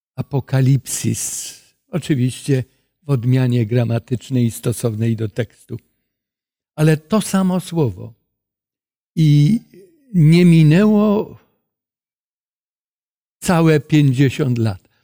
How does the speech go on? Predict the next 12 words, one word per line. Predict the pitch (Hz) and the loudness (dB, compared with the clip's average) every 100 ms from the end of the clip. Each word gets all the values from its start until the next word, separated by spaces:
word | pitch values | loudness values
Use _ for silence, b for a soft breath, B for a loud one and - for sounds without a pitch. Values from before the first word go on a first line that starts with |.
| _ _ _ | _ _ _
I | 180 | 0
do | 151 143 | 2 2
tego | 143 - 214 208 202 180 | -2 -4 -2 -2 -4 -6
samego | - 175 156 170 151 160 151 | -6 -2 0 0 0 0 -2
zboru | 113 117 117 127 113 110 110 - _ _ | -4 -4 -2 0 0 0 -2 -8 _ _
Chrystus | - 185 151 - 135 107 | -4 -2 -2 -4 -6 -4
wysyła | 113 120 - 120 110 104 107 | -2 -4 -2 -2 -2 -2 -4
zbór, | 104 107 107 110 180 147 135 127 | -8 -8 -8 -8 -6 -4 -2 -2
wysyła | 131 139 - 131 120 117 | 0 0 0 0 0 0
list. | 110 110 90 - - - _ _ _ _ _ _ _ _ _ _ _ 175 | 0 -2 -4 -14 -20 -20 _ _ _ _ _ _ _ _ _ _ _ 0
E, | 147 147 143 | 2 4 2
Chrystus | - - 202 196 - 202 - - - - - | -2 -4 -2 0 -2 -2 -4 -10 -12 -14 -14